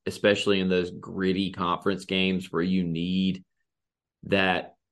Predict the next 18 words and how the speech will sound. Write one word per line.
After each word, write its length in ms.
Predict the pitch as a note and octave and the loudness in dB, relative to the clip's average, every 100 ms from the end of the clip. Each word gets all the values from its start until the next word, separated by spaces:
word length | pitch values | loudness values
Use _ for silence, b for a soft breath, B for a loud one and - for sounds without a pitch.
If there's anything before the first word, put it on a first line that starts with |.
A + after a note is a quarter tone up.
| F2+ | -4
that 280 | F#2+ F2 | 0 0
hustle, 600 | - - A2 G#2+ - G2+ G2 | -2 0 2 2 2 2 4
you 200 | G2 F#2 | 0 -2
need 200 | F#2+ F#2 | -2 -2
that 240 | E2+ - | -4 -2
physical 340 | G2+ F#2+ - | -4 -2 -6
perimeter 400 | F#2 F#2 F2+ E2+ | -4 -2 -2 -4
defense. 480 | E2 E2 E2 E2+ E2 | -4 -4 -4 -6 -6
Put 260 | - - F2 | -6 -2 0
him, 300 | F#2+ F#2+ F#2 | 2 0 -2
put 220 | - G#2+ | 0 0
Trimble 340 | - G#2 G2+ F#2+ | 2 0 2 2
out 200 | F#2 F#2+ | 2 2
there 140 | F#2 | -2
next 260 | F2 F2+ - | -2 -8 -10
to 100 | - | -4
R 240 | F2 F2 | 0 0
J 440 | E2+ E2 D#2+ D#2 | 2 0 0 -2